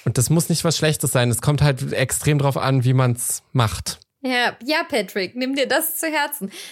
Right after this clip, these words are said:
Speaker 2: Nein, ähm,
Speaker 1: Wenn du jetzt
Speaker 2: ein
Speaker 1: zuhörst,
Speaker 2: <laughs>
Speaker 1: ne?
Speaker 2: Ja.
Speaker 1: Kein Druck.
Speaker 2: Ja,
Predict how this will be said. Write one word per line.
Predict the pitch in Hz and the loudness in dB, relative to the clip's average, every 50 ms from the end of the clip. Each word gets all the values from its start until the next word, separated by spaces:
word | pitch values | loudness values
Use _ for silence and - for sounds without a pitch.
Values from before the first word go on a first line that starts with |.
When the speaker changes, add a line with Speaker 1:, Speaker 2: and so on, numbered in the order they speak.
| - - - | -16 -6 -4
Speaker 2:
Nein, | 226 247 254 247 - - | -2 -2 -2 -2 -4 -2
ähm, | - 233 233 240 240 240 - - | 0 0 0 -2 -4 -6 -2 0
Speaker 1:
Wenn | 131 147 175 | 2 2 4
du | 190 208 | 4 4
jetzt | 202 196 233 | 2 2 2
Speaker 2:
ein | 226 | 2
Speaker 1:
zuhörst, | - 208 208 170 143 147 123 107 104 101 - - - - - _ - 311 285 - | 2 4 4 6 6 6 6 4 4 2 0 -4 -6 -10 -8 _ -4 -4 -4 -4
Speaker 2:
<laughs> | - 277 277 - | -4 -6 -4 -2
Speaker 1:
ne? | - 131 139 160 180 175 - - - - _ _ _ _ _ _ _ _ _ _ _ | 0 2 2 2 2 0 -2 -6 -14 -20 _ _ _ _ _ _ _ _ _ _ _
Speaker 2:
Ja. | - 247 311 311 | 0 0 0 2
Speaker 1:
Kein | - 165 180 190 | 2 2 2 2
Druck. | 175 - 147 147 156 131 - - - - - _ _ - - - - - - - - - _ _ | 0 0 2 2 2 0 0 -4 -10 -12 -16 _ _ -14 -14 -12 -10 -10 -12 -12 -14 -20 _ _
Speaker 2:
Ja, | - 247 | 0 0